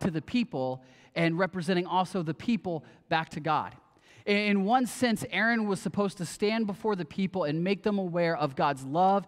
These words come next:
his holiness, his righteousness, his justice, and he would do this through offering sacrifices. In light of the New Testament,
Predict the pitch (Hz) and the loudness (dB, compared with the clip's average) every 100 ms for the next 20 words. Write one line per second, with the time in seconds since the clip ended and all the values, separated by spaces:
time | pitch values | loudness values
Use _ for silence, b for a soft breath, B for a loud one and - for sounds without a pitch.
0 | B B 147 131 - 190 185 190 185 170 | B B -4 -4 -2 0 2 2 0 -2
1 | 165 131 135 175 175 190 - 175 170 B | -4 -4 0 -2 0 -6 -2 -4 -4 B
2 | B - 165 135 151 185 - 139 135 - | B 0 0 0 0 0 -2 -4 -4 -6
3 | - B B 175 - 226 220 156 214 233 | -18 B B 0 2 0 0 0 0 0
4 | 165 165 165 185 175 165 170 185 165 156 | 2 0 0 -8 -2 0 0 0 -2 -2
5 | - 196 196 139 - 110 - 82 107 - | -2 -2 -2 -8 -6 -8 -8 -14 -14 -18
6 | - b b b b b 170 180 190 196 | -20 b b b b b 0 2 2 2
7 | 185 233 214 170 190 190 165 202 208 - | 4 2 2 -2 0 0 0 -2 -2 -2
8 | 175 143 | 0 0